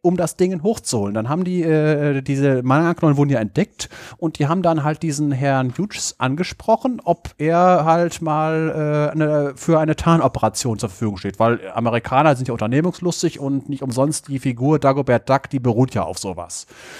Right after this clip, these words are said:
Und deswegen, das war, äh, da, die Tarnung ist auch relativ lange, äh, aufrechterhalten worden.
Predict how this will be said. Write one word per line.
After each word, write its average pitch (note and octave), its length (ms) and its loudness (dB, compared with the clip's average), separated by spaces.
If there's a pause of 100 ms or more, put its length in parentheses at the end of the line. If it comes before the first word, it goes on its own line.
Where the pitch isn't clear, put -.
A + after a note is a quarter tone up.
(180)
Und A#2+ 80 -2
deswegen, D3+ 320 2
das D3 180 2
war, D#3 360 6
äh, D3 280 2
da, C3+ 300 2
die C3 140 -4
Tarnung E3 400 0
ist C#3 160 -4
auch C3 140 -2
relativ C3+ 520 -2
lange, E3 460 2 (160)
äh, B2+ 760 0
aufrechterhalten E3 680 -2
worden. F3 400 -6